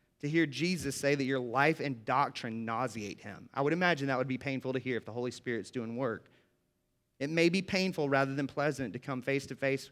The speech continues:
with the reality that you're inoculated to Jesus. But it's more painful to leave you where you are. Jesus loves you way too much to do that.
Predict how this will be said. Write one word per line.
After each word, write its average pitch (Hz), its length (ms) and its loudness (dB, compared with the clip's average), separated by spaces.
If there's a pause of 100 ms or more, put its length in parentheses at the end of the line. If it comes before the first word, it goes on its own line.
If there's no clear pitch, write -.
(340)
with 131 100 -6
the 135 60 -2
reality 147 520 6
that 123 100 -2
you're 139 200 2
inoculated 127 840 0 (140)
to 127 100 -8
Jesus. 120 760 -6 (1120)
But 143 80 -4
it's 135 140 -6
more 147 240 2
painful 123 420 -2
to 117 60 0
leave 123 220 -2
you 120 120 -4
where 113 120 0
you 104 220 -4
are. 120 380 -2 (960)
Jesus 147 280 -8
loves 135 180 0
you 120 80 -2
way 127 180 2
too 139 160 -8
much 110 220 -6
to 120 100 -12
do 113 140 -4
that. 117 400 0